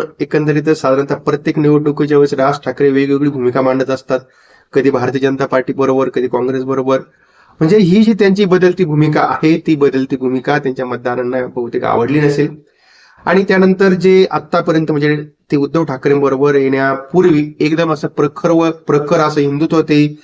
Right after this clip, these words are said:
साधारणतः मांडत होते, पण उद्धव ठाकरेंबरोबर आल्यानंतर त्याची धार थोडी कमी झाली.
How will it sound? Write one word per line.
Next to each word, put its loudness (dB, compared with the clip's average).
साधारणतः 0
मांडत 2
होते, 2
पण 2
उद्धव 2
ठाकरेंबरोबर 2
आल्यानंतर 2
त्याची -2
धार -2
थोडी -4
कमी 2
झाली. 0